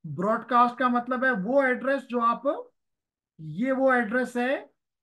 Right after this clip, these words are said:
इस network के लिए broadcast है। हर एक में ये नहीं लिख देना कि कोई पूछे कि broadcast address क्या है, उसे कोई टेन डॉट वन थर्टी सेवन डॉट सिक्सटीन डॉट टू फिफ्टी फ़ाइव नहीं, इस network के लिए ये है। हर एक के लिए अपना अपना होगा। लेकिन last address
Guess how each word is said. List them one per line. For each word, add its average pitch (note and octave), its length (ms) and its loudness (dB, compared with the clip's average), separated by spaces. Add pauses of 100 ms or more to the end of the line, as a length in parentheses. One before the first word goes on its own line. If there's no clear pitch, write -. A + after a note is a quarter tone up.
(160)
इस D4 220 0
network C4 380 0
के B3+ 80 -2
लिए B3 260 2
broadcast G#3 580 -2
है। G3 100 -4
हर G3 120 0
एक B3 60 -2
में A#3+ 160 -4
ये C4 160 0
नहीं F#4+ 120 -10
लिख D#4+ 120 -6
देना A3 260 0 (360)
कि G3+ 60 -8
कोई G#3 140 -4
पूछे B3+ 260 -2
कि C4 100 -2
broadcast A#3+ 480 2
address B3+ 320 -4
क्या D4 160 2
है, B3+ 320 -2
उसे A3 160 -8
कोई A#3+ 200 -2
टेन B3 260 2
डॉट A3+ 200 2
वन G#3+ 180 -2
थर्टी G#3+ 200 -6
सेवन G#3 260 -2
डॉट G3+ 240 0
सिक्सटीन G#3 260 -8
डॉट G3 180 0
टू F#3 100 -6
फिफ्टी E3 220 -8
फ़ाइव D3 360 -10
नहीं, A#3 500 -2 (500)
इस D#4+ 220 0
network C4 380 -2
के A#3 60 -8
लिए G3 300 -6
ये D3 80 -4
है। C3 100 -12 (920)
हर G#3+ 140 2
एक C4 80 -2
के C4+ 80 -2
लिए C4 120 4
अपना B3 220 0
अपना A3 200 0
होगा। D#3 440 -4 (560)
लेकिन A#3 220 0
last B3 320 8
address G3+ 320 -2